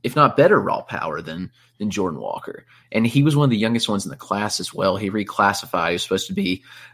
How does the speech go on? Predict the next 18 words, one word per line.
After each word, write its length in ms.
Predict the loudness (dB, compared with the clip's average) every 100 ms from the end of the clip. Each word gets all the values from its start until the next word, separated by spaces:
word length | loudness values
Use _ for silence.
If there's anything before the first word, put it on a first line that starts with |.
| -10
a 180 | -6 -4
twenty 280 | 0 2 2
twenty-one 560 | 0 0 2 4 4
guy. 300 | 4 0 -2 -6 _ _ _ _ _ _ _
He, 640 | -4 2 4 4 2 2 2 4 2 -6
<laughs> 380 | -20 -20 -14 -2
at 120 | 2
the 180 | 2 4 4
age 220 | 4 4
of 140 | 4
eleven, 680 | 4 4 6 6 4 -4 -10 -12 _ _
hit 360 | 0 2 2 -6 _ -6
a 80 |
five 340 | -2 4 4 4
hundred 460 | 2 2 0 -2
foot 200 | 2 2
home 260 | 2 -4 -6
run. 280 | -6 -8